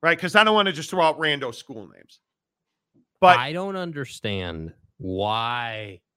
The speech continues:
Speaker 2: people are so incompetent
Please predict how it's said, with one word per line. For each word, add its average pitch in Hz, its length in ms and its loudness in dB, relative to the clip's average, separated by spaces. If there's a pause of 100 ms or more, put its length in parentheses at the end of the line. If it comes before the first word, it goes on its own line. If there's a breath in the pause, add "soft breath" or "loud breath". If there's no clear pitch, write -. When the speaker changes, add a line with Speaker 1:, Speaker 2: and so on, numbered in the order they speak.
(640)
Speaker 2:
people 117 320 -6
are 92 160 -8
so 113 1300 -8 (200)
incompetent 107 880 -4